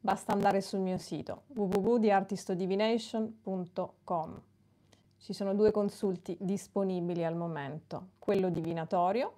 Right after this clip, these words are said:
che è simile a quello che faccio con voi qui su YouTube, e quello sensitivo, che è diverso. Date un'occhiata al sito w w w di artistodivination punto com.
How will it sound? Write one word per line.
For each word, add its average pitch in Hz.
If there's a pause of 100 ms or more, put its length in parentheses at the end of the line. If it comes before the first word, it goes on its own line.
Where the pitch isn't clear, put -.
(120)
che 185
è -
simile 165
a 143
quello 147
che 156
faccio -
con 151
voi 156
qui 170
su -
YouTube, 170
e -
quello 165
sensitivo, 156
che -
è -
diverso. - (640)
Date 208
un'occhiata 185
al 160
sito -
w 190
w 185
w 226
di 208
artistodivination 170
punto 156
com. 165